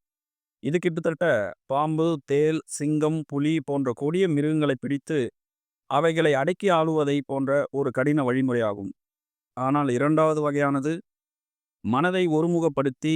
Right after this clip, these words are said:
எண்ணங்களை கொண்டு உலகத்தவரை வசப்படுத்துவதே சிறந்த வழிமுறையாகும். ஒரு ஆச்சரியமூட்டும் விஷயம் என்னவென்றால், இந்த உலகில் பிறந்த ஒவ்வொரு உயிரிடமும் ஒருவித வசீகர சக்தி இயல்பாகவே இருக்கிறது.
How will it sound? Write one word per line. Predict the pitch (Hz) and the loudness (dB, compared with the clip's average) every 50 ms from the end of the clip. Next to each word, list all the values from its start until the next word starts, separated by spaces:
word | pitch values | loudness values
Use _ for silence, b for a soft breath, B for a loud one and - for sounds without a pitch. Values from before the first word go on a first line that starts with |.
| 156 - 110 | -2 -2 -2
எண்ணங்களை | 123 131 147 165 180 180 175 170 170 147 | 0 2 2 2 2 0 0 0 0 0
கொண்டு | - - 139 135 131 151 160 160 - - _ _ _ _ _ - | -2 -2 -2 -2 0 -2 -2 -4 -4 -8 _ _ _ _ _ -4
உலகத்தவரை | 120 139 165 180 190 185 - - _ 175 170 165 165 160 160 | -2 0 2 2 2 0 -2 -2 _ -2 0 2 2 0 2
வசப்படுத்துவதே | 143 131 120 - 156 151 - 156 156 147 - 151 147 143 143 151 160 | 0 0 0 -2 -2 -2 0 -2 -2 0 0 0 0 2 2 0 0
சிறந்த | 147 - - 139 147 151 160 160 160 | -2 -2 -2 -2 0 0 2 2 2
வழிமுறையாகும். | 143 131 135 139 139 135 131 127 117 107 104 101 104 98 95 - _ _ _ _ - | 2 2 2 2 0 2 2 2 2 0 0 -2 -4 -8 -10 -12 _ _ _ _ -8
ஒரு | 120 131 156 165 | -4 -2 0 0
ஆச்சரியமூட்டும் | 160 160 175 185 - 208 196 196 185 185 190 185 - 190 185 185 185 151 - | 0 0 -2 -2 -2 -2 0 0 0 0 -4 -4 -4 -2 -2 -2 -2 -4 -4
விஷயம் | - 131 135 143 - 175 165 160 147 | -4 -4 -4 -2 0 0 0 2 2
என்னவென்றால், | 135 135 143 143 139 131 127 113 123 127 127 110 101 95 - _ _ _ _ _ _ | 2 0 0 0 0 -2 -2 -2 -2 -2 0 -2 -2 -6 -8 _ _ _ _ _ _
இந்த | 139 151 151 143 | -4 -2 -2 0
உலகில் | 135 139 156 180 185 180 170 123 107 95 - _ _ _ _ _ _ _ _ _ _ _ | 0 0 0 0 0 0 -2 -2 -4 -6 -8 _ _ _ _ _ _ _ _ _ _ _
பிறந்த | 147 151 165 170 170 165 147 127 | -2 0 0 2 2 2 0 2
ஒவ்வொரு | 131 143 156 165 175 196 196 190 175 | 0 0 0 0 2 2 2 2 2
உயிரிடமும் | 156 151 156 160 160 156 147 139 139 151 147 123 107 - - _ _ _ _ _ _ _ _ _ _ _ _ _ - | 2 2 2 2 2 2 2 2 0 0 0 0 -2 -4 -8 _ _ _ _ _ _ _ _ _ _ _ _ _ -4
ஒருவித | 127 156 170 165 156 156 139 135 123 113 104 85 - - _ _ _ _ | 0 0 2 2 0 0 0 0 0 0 -2 -4 -6 -12 _ _ _ _
வசீகர | 120 127 139 - - 180 175 170 165 156 | -4 -4 -4 -2 -2 -2 -2 0 0 0
சக்தி | 139 143 127 - _ 135 127 123 123 - - | -2 -2 -6 -8 _ -6 -4 -4 -6 -8 -8
இயல்பாகவே | - 123 131 143 143 139 135 135 135 135 135 135 | -4 -2 -2 -2 0 0 0 0 0 2 2 2
இருக்கிறது. | 127 120 120 - - 110 110 95 - | 2 2 0 -4 -4 -6 -6 -6 -6